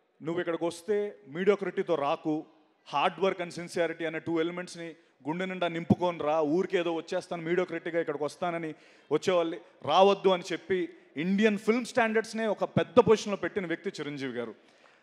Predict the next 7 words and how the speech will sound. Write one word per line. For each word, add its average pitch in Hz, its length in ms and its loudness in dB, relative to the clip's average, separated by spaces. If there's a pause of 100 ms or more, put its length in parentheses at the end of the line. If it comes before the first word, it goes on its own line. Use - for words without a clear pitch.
(240)
అది, 165 380 2 (680)
ఆ, 131 440 2
అది 156 240 6 (320)
every 208 260 12
industry 202 340 2
ఇప్పుడు 143 440 6 (260)
ఆ, 123 320 0